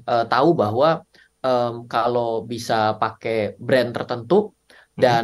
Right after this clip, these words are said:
Speaker 1: bisa foto-foto di sosmed dan juga datang ke arisan pakai brand tertentu itu menjadi sesuatu yang membuat dia dibanggakan gitu ya. Akhirnya jadi penyewaan barang-barang branded.
Speaker 2: Hmm.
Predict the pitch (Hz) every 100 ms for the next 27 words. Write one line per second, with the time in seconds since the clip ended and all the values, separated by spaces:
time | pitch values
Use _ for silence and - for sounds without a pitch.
0 | 120 - - 113 107 87 127 127 123 127
1 | 120 123 117 113 110 156 196 - _ _
2 | - 123 120 120 113 117 113 117 117 120
3 | 120 127 117 120 120 123 127 123 117 131
4 | 113 120 117 117 - 113 113 208 - 117
5 | 180 165 120 107 104 143 151 - 123 -
6 | 110 - 151 139 113 104 107 104 _ -
7 | - 127 120 117 123 135 131 104 104 101
8 | - 113 101 98 92 90 98 90 - -
9 | 120 139 254 320 - 117 117 117 135 120
10 | 113 110 120 120 113 110 110 110 107 107
11 | 147 196 101 - _ _ _ _ - 110
12 | 101